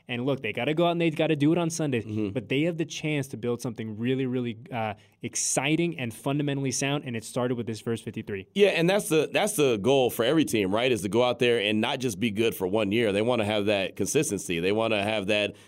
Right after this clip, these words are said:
Speaker 2: you know, that team that can grow for year on top of year. So every time you go into the regular season, it's like, "Yeah, that's a playoff team right there,"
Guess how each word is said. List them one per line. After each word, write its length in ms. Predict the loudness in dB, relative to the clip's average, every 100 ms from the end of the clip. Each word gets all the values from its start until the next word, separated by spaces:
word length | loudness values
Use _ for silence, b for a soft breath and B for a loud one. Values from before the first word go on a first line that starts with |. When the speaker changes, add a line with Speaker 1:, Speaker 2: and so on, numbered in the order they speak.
| -2
Speaker 2:
you 100 | 0
know, 100 | 2
that 200 | 0 0
team 240 | 2 2 2
that 100 | 2
can 160 | 0
grow 240 | 2 2 2
for 140 | 0
year 200 | 0 0
on 100 | 0
top 160 | 0 -2
of 60 |
year. 200 | -2 0
So 140 | 0 0
every 240 | 0 0
time 300 | -2 0 0
you 80 | 0
go 180 | 2 2
into 200 | 2 0
the 80 | 0
regular 300 | 0 0 -2
season, 240 | 0 0
it's 60 | 0
like, 120 | -2
"Yeah, 80 | -2
that's 200 | 0 -2
a 20 | 0
playoff 300 | 0 0 0
team 180 | 0
right 160 | 0 2
there," 200 | 0